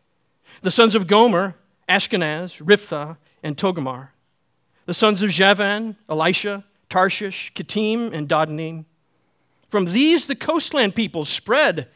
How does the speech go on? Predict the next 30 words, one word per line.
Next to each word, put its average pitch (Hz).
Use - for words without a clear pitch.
in 190
their 180
lands, 240
each 262
with 196
his 190
own 220
language 214
by 170
their 170
clans 170
in 156
their 156
nations. 151
The 147
sons 180
of 196
Ham, 185
Cush, -
Egypt, 180
Put, 196
and -
Canaan. 151
The 156
sons 226
of 175
Cush, -
Seba, 220
Havilah, 160
Sabta, 165